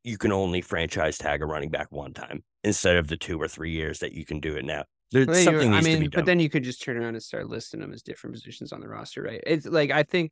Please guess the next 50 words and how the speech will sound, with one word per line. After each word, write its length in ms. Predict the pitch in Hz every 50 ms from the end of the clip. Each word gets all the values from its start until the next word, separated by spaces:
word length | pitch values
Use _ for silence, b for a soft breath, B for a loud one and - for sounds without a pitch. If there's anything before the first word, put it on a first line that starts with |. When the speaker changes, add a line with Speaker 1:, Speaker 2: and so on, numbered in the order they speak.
| -
Speaker 2:
I 120 | - 139 143
think 240 | - - 165 147 -
the 80 | 143
thing 320 | - _ - 139 131 127 123
is, 380 | 117 113 113 113 110 - - -
for 140 | - - 123
me, 460 | 117 117 113 110 113 113 110 107 127 - _ _ _ _ _ _ _ _ _ _ _ _ _ _ _ _ _
it's 240 | - 131 127 - -
like, 260 | 135 123 120 117 113 - _ _
you, 220 | - 123 131 127 127 - -
you 160 | 143 139 127
just 180 | 139 127 123
look 140 | 131 165 160
at 80 | 160 147
the 120 | 156 160 139
average 340 | 131 135 117 120 123 117
salary 400 | - - 110 110 113 113 110 110
compared 280 | 110 - 131 - 123 113
to 40 | 110
the 80 | 110 113
other 140 | 110 110 113
skill 260 | - - - 107 107
positions, 580 | - - - - 101 101 - - - 113 113
and 160 | - - 113 113
in 80 | 113
order 200 | 117 117 117 117
to 80 | 117 117
catch 320 | - - 120 110 - -
them 160 | - 113 113
up, 120 | 107 98 -
you 80 | 117
have 100 | 117 117
to 80 | - 120
front 260 | - - - - -
load 100 | 101 -
their 100 | - 107
contracts. 600 | - - - - - - 117 - 139 - - - -
So 440 | - - - 131 117 117 113 107 -
Speaker 1:
Yeah, 100 | 85 78
Speaker 2:
if 60 | -
you're 180 | 135 135 139 -
a 40 |
Speaker 1:
you 60 | - -
Speaker 2:
running 220 | 135 - 127 120
Speaker 1:
have 120 | 120 120
to. 60 | 98 95
Speaker 2:
back 100 | - -
and 100 | 127 120
you 100 | 120 123
get, 320 | 117 123 113 117 113 -